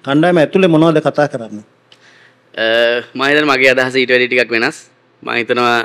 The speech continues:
Speaker 2: රෑන්කින් කියන එක අවශ්‍යයි. මොකද ඒක තෝරන්නේ, අ,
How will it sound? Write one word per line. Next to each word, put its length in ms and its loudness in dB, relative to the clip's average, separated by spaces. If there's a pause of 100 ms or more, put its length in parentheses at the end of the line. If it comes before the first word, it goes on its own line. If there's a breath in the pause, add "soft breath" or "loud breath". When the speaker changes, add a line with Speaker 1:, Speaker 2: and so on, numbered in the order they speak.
(200)
Speaker 2:
රෑන්කින් 440 -2
කියන 160 -2
එක 120 0 (140)
අවශ්‍යයි. 500 -2 (460 soft breath)
මොකද 240 -4 (300)
ඒක 240 -2
තෝරන්නේ, 520 2 (640 soft breath)
අ, 160 -16